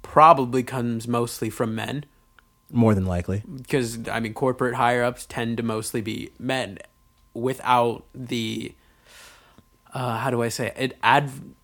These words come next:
Speaker 1: advisory role of a woman being like, "Hey, that's kind of stupid."
Speaker 2: Or maybe there was one in there,
Speaker 1: And
Speaker 2: they
Speaker 1: maybe there was,
Speaker 2: and
Speaker 1: but
Speaker 2: they just
Speaker 1: they
Speaker 2: said,
Speaker 1: could have
Speaker 2: like,
Speaker 1: been a
Speaker 2: "No."
Speaker 1: token,
Speaker 2: Right.
Speaker 1: and I, that might not be the m-, least offensive way to, a token woman, you know?
Speaker 2: Yeah. I
Speaker 1: Just
Speaker 2: know what you mean, just for diversity. Yeah.
Speaker 1: Right.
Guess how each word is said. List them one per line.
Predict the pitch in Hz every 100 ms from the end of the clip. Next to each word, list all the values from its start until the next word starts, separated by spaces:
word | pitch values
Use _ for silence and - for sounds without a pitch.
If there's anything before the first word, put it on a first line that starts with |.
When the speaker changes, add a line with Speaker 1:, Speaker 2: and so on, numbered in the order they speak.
| _ 131
Speaker 1:
advisory | 120 117 117 131 127 127 123 117
role | 120 120 120
of | 120
a | 123
woman | 123 123 120 127
being | 127 123
like, | 117 120
"Hey, | - 131 107
that's | 117 127
kind | - 147 123
of |
stupid." | - - 110 107 117
Speaker 2:
Or | 113
maybe | 104 120 120
there | 113
was | 113 120
one | 117
in | 120 127
there, | 104
Speaker 1:
And | 151
Speaker 2:
they |
Speaker 1:
maybe | - 185
there | 180
was, | 185 175
Speaker 2:
and | -
Speaker 1:
but |
Speaker 2:
they | 113 110
just |
Speaker 1:
they | -
Speaker 2:
said, | 180
Speaker 1:
could |
have | 170
Speaker 2:
like, | 156
Speaker 1:
been | 147
a | 147
Speaker 2:
"No." |
Speaker 1:
token, | - 147 147 143 139
Speaker 2:
Right. | 98 92 87 - - -
Speaker 1:
and | 131 131 120 117 -
I, | 110
that | 117 110 98
might | 110
not | 104 -
be | 110 - _ -
the | 120
m-, | 120 120 117 110
least | 127 127 -
offensive | 113 120 120 110
way | 107
to, | 110
a | 127
token | - 131 127 120
woman, | 113 120 139 - _ _ _ _ _ _ -
you | 107
know? | 107 107 113 -
Speaker 2:
Yeah. | 87 71 82 - -
I |
Speaker 1:
Just | 117 123
Speaker 2:
know |
what | 113
you | 110
mean, | 104
just | 107 -
for | 107
diversity. | 95 92 90 82 87 -
Yeah. | 139 120
Speaker 1:
Right. | 113